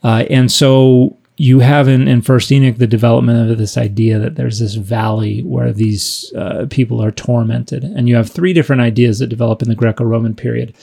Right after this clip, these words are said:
Um, annihilationism, which is basically the idea that their punishment is basically they will cease to exist,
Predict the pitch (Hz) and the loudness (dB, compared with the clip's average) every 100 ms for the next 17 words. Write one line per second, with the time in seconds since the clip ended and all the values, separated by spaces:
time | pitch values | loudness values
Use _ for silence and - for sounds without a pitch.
0 | - - _ _ - 117 117 - 135 139 | -20 -20 _ _ -4 -2 -2 0 2 4
1 | 127 127 - 127 120 127 123 113 110 120 | 4 2 2 2 2 2 2 0 -2 0
2 | 117 113 113 113 110 107 101 113 113 107 | 0 0 0 2 2 0 0 0 0 -2
3 | - 123 135 - 151 147 - 131 120 110 | -2 0 0 0 0 0 0 2 2 2
4 | 117 113 117 113 110 120 131 117 - 123 | 0 -2 -2 -2 -2 -2 -4 -4 -2 -2
5 | - 131 123 127 156 - - | -2 -6 -4 -6 -8 -12 -18